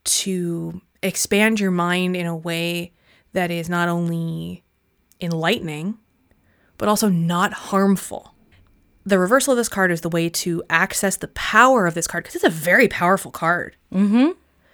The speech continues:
Speaker 1: But in a way that is not harmful, is sort of my understanding of the reversal of this card.
Speaker 2: Hmm.
Speaker 1: And speaking of reversals, and then I will yield the floor. <laughs> I don't do reversals. You are right, you said that.
Speaker 2: Mm-hmm.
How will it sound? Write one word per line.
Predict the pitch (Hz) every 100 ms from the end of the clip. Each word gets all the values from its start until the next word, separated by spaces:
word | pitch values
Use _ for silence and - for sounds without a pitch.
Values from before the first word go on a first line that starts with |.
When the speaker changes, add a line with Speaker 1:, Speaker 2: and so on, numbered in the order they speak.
| _ _ _ _
Speaker 1:
But | 190 208
in | 208
a | 190
way | 175 190
that | 175
is | 165
not | 165 -
harmful, | - 165 - - _ _ _ _ _ _ -
is | -
sort | 175 160
of | 170
my | 165 160
understanding | 156 160 156 170 160 160
of | 165
the | 170
reversal | 160 160 -
of | -
this | -
card. | - 104 - - -
Speaker 2:
Hmm. | 180 156 143 - - _ _
Speaker 1:
And | 220 220 214
speaking | - 311 294 302
of | 269
reversals, | 247 202 - - 208
and | 190
then | 175
I | 175 175
will | 175 165 -
yield | 185 175 170
the | 165
floor. | - - 185 - _ - - -
<laughs> | 320 - _ _ _ _ _ - _ _ _ -
I | - 277
don't | 269 294
do | 190
reversals. | 160 156 - - -
You | 185 196 202
are | - 175
right, | 165
you | -
said | 175 -
that. | - - -
Speaker 2:
Mm-hmm. | 156 143